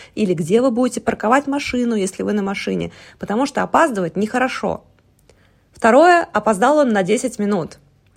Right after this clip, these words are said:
Вот все опоздания в рамках одна, две, пять, десять минут,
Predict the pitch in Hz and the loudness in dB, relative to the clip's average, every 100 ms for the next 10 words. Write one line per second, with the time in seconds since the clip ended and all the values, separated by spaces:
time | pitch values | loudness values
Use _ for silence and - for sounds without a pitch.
0 | - _ 214 - 311 320 254 190 269 269 | -20 _ -4 0 2 2 2 4 2 4
1 | 240 220 233 220 185 - - 196 233 269 | 0 2 0 -2 -4 -4 -4 0 0 0
2 | 269 202 233 226 226 226 220 185 175 226 | 0 0 0 2 0 0 -2 -4 -2 0
3 | 196 - 190 254 403 | -2 -6 -4 -2 -4